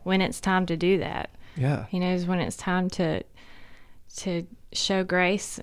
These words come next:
Speaker 1: or, or judgment, or when it's time to start over.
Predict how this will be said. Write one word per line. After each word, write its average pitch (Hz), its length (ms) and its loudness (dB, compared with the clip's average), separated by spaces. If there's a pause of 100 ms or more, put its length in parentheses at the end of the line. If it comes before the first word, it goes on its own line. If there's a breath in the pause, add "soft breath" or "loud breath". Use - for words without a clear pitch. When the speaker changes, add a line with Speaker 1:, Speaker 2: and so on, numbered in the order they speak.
(140)
Speaker 1:
or, 160 300 -2
or 170 240 0
judgment, 185 640 2
or 156 180 -2
when 170 160 2
it's - 160 -4
time 180 260 -2
to 180 120 -8
start 180 400 0
over. 175 560 2